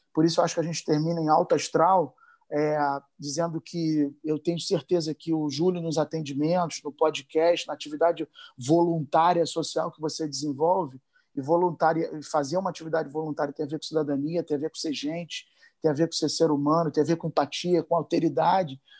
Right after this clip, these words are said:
é, você tá mostrando isso pra gente. Eu, da forma como ajo, como cidadão, como policial, quando crio o Papo de Responsa,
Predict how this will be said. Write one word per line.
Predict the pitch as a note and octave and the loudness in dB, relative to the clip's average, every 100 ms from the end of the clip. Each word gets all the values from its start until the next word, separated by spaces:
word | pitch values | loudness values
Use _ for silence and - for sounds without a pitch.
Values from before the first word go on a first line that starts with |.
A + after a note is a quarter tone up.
| - - _ | -18 -18 _
é, | E3+ E3 | 2 4
você | D3+ F3+ - E3+ | 4 2 4 0
tá | - F3+ G3 | 4 4 4
mostrando | F3+ D#3 - D#3+ D3 | 0 -6 -6 -8 -8
isso | C3+ - | -10 -8
pra | D3+ | -8
gente. | C3+ D3 C#3+ C3+ - _ _ - | -8 -8 -10 -10 -20 _ _ 2
Eu, | F3+ G3+ F3+ | 4 4 2
da | D3+ | -4
forma | - F#3+ F3+ | -6 -8 -10
como | - F3+ E3+ | -10 -8 -6
ajo, | D#3+ F3 E3+ C#3 | -2 -2 -2 -6
como | - D#3+ D3+ | -14 -12 -10
cidadão, | - E3 D3+ C#3 D#3+ E3 | -8 -6 -6 -4 -8 -8
como | D3+ D#3 | -10 -14
policial, | - D3+ D3+ - D#3 E3 D#3+ - | -10 -8 -6 -4 -2 -2 -2 -6
quando | D#3+ - | -10 -10
crio | D#3+ E3+ | -8 -6
o | E3 | 0
Papo | G#3 F#3 | -2 -2
de | D3 | -8
Responsa, | D3 - D3+ D#3+ E3 | -8 -8 -10 -6 -8